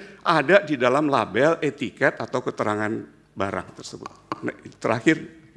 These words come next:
nyuwun sewu, terakhir. Ini contohnya, Yang Mulia. Di dalam keterangan ahli tidak saya masukkan, tapi ini saya tayangkan. Di dalam setiap produk itu ada etiketnya, ada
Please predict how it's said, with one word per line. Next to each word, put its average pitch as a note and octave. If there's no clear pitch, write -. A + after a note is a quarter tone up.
nyuwun D3+
sewu, B2+
terakhir. A#2+
Ini F#3+
contohnya, C#3+
Yang G#2+
Mulia. G2
Di G#2+
dalam G2+
keterangan A2
ahli A2
tidak F2+
saya G#2+
masukkan, G#2
tapi -
ini C3
saya G2+
tayangkan. G2
Di D3
dalam D#3
setiap D#3
produk C#3
itu C3+
ada C3
etiketnya, -
ada A#2